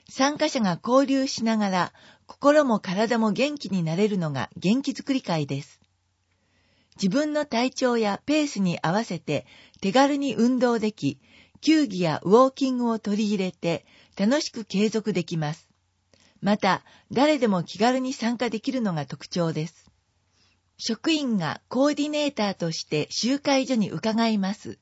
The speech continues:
のキャプションのもとに、体操をしている様子の写真が掲載されています。教養と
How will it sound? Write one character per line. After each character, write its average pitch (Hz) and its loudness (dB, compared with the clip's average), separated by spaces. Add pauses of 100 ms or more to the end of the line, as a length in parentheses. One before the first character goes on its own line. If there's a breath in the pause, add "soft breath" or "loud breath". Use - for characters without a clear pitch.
(260 soft breath)
の 202 2
キ 277 2
ャ 311 2
プ - -10
シ - -4
ョ 214 2
ン 185 0
の 165 -2
も 165 -4
と 185 -2
に、 156 -4 (320 loud breath)
体 262 2
操 277 4
を 254 0
し - -8
て 226 2
い 220 4
る 196 0
様 202 2
子 - -8
の 220 0
写 220 -6
真 185 -4
が 170 -6
掲 185 -2
載 190 -4
さ 170 -6
れ 160 -4
て 160 -8
い 147 -6
ま 143 -6
す。 - -20 (1800)
教 262 4
養 233 2
と - -4